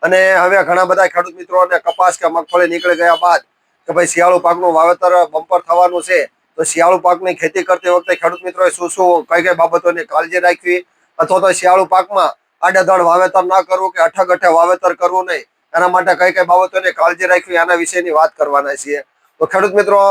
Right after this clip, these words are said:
હવે આ શિયાળુ પાકમાં ખેતી કરતી વખતે કઈ કઈ બાબતોની કાળજી, કાળજી રાખવી, આડેધડ, આડેધડ વાવેતર કરવું નહીં કે ખેતી ખર્ચમાં કઈ રીતનો ઘટાડો કરી શકાય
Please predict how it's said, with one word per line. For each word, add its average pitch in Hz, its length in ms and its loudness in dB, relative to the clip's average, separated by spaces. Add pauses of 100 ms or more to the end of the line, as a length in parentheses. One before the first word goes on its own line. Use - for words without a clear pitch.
(400)
હવે 180 140 2
આ 196 100 2
શિયાળુ 185 340 2
પાકમાં 190 360 0
ખેતી 180 300 -4
કરતી 196 300 -2
વખતે 196 260 0
કઈ 175 180 0
કઈ 185 120 0
બાબતોની 180 500 -2
કાળજી, 160 340 -2 (180)
કાળજી 160 340 -2
રાખવી, 185 360 0
આડેધડ, 170 520 0 (380)
આડેધડ 175 380 2
વાવેતર 175 420 2
કરવું 196 380 -2
નહીં 196 140 -2
કે 185 100 -4
ખેતી 165 320 -10
ખર્ચમાં 180 420 -2
કઈ 175 140 2
રીતનો 180 340 -2
ઘટાડો 165 380 0
કરી 190 220 -2
શકાય 160 320 0